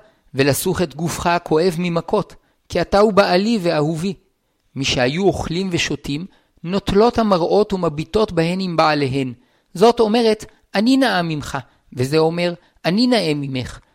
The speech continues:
ומתוך כך היו מרגילים עצמם לידי תאווה, ופרים ורבים, והקדוש ברוך הוא פוקדם לאלתר.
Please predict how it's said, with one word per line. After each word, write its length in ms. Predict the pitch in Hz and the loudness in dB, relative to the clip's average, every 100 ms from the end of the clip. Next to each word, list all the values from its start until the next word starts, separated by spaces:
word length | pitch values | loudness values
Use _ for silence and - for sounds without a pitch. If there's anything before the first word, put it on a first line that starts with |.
| _ - | _ -8
ומתוך 380 | 131 208 190 - | -4 0 0 0
כך 260 | 233 214 | -2 0
היו 160 | 185 190 | -2 -2
מרגילים 600 | 202 180 151 165 175 220 | 0 -2 -4 -6 -2 -2
עצמם 360 | 208 - 185 170 | -4 -4 -6 -4
לידי 280 | 165 165 | 0 0
תאווה, 480 | 190 180 147 131 151 196 _ _ _ | 0 0 0 2 0 -2 _ _ _
ופרים 540 | 196 - 185 156 208 220 | -8 -4 -2 0 0 2
ורבים, 560 | 190 165 139 147 202 233 _ _ - | 2 2 0 0 -4 -6 _ _ -4
והקדוש 440 | 143 151 175 220 202 | 0 0 2 2 4
ברוך 380 | 214 196 165 | 4 4 2
הוא 140 | - 233 - | -2 -4 0
פוקדם 500 | 190 - 160 190 220 | 0 2 0 2 2
לאלתר. 520 | 214 196 190 202 165 | 0 -2 -2 -4 -4